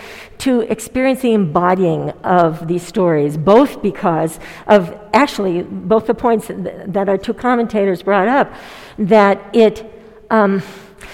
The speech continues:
to embody it can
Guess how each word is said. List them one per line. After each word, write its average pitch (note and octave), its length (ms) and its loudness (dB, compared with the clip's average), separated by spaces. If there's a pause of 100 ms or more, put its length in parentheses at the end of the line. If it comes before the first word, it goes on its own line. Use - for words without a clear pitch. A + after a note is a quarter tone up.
(160)
to C4+ 180 0
embody A3+ 760 2
it - 480 -4 (600)
can G#3 720 2